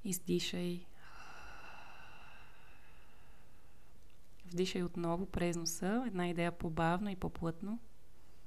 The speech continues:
Забави времето чрез дъха си. Издишай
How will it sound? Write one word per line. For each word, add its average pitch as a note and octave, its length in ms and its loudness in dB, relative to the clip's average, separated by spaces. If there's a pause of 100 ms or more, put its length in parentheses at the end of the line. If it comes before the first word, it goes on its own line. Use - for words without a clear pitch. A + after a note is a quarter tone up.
(1040)
Забави F3 400 4
времето E3+ 640 2 (140)
чрез E3 360 4
дъха E3 340 0
си. F#3 260 0 (1500)
Издишай F3+ 680 0